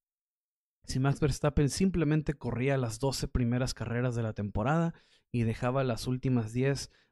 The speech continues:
a la suerte del resto, eh, incluso así, incluso así, Max Verstappen hubiera ganado el campeonato. Max Verstappen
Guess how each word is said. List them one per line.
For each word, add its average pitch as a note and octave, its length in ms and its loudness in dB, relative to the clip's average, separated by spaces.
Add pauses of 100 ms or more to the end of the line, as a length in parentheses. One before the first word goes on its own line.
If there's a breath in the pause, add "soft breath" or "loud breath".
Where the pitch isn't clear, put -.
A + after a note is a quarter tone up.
a A#2+ 100 -2
la C#3 120 2
suerte F#3 460 4
del C#3 200 4
resto, D#3+ 540 0 (460)
eh, A2+ 400 -2
incluso D#3+ 520 2
así, E3 380 0 (480)
incluso D#3+ 680 4
así, D#3+ 440 -2 (340)
Max C3 260 0
Verstappen B2+ 800 -2
hubiera B2 300 0
ganado A2 280 0
el A2 80 -2
campeonato. - 600 -12 (260)
Max D3 480 -4
Verstappen C#3 720 -4